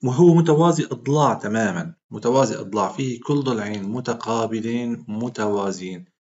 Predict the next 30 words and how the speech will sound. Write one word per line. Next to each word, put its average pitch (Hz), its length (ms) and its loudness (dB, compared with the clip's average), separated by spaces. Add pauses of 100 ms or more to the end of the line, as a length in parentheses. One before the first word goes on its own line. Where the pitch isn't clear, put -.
(200)
لكن 127 680 0 (480)
فيه 120 560 0
شغلة 113 500 0
أيضًا 113 540 -4
كتير 123 360 -4
هامة، 127 500 -4 (580)
إنه 101 680 -4 (320)
كل 156 280 2
أضلاعه 110 480 -2
متساوية 95 640 -6
الطول. 82 460 -10 (140)
لاحظ 101 400 -4
هذا 107 220 -4
الطول 104 360 -4
ال 98 120 -2
آ 101 240 -2
بي 123 420 -6 (140)
مثل 117 340 -4
طول 95 420 -6
ال 92 100 -8
بي 117 280 -2
جي، 135 460 -6 (140)
مثل 107 300 -2
طول 92 340 -2
دي 117 220 0
جي، 120 440 -6
مثل 117 220 -6
طول 110 440 -4
آ 107 400 -2
دي. 90 340 -6